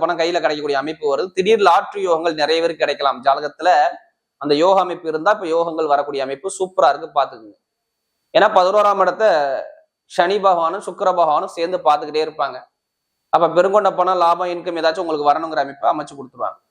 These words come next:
அதுக்காண்டி அதுலயே பணத்தை போட்டு விரயம் பண்ணிடாதீங்க.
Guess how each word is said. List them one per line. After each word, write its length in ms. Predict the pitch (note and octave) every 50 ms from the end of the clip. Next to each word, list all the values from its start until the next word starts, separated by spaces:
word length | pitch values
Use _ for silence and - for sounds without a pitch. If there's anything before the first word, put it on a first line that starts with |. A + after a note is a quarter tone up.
| _ _ _ _ _ _ _ _ _ _ _ _ _ _ _
அதுக்காண்டி 320 | C3+ C#3+ C#3+ D#3 D#3+ F3 E3+ D#3
அதுலயே 220 | D3 C#3+ D3 D#3 D#3
பணத்தை 200 | D#3+ D#3 C#3+ D3+ D3
போட்டு 200 | D3 C#3+ D3 C#3+
விரயம் 200 | C#3+ C#3+ C#3+ C#3
பண்ணிடாதீங்க. 440 | C3+ C#3 C3+ B2+ A#2 B2 B2 C3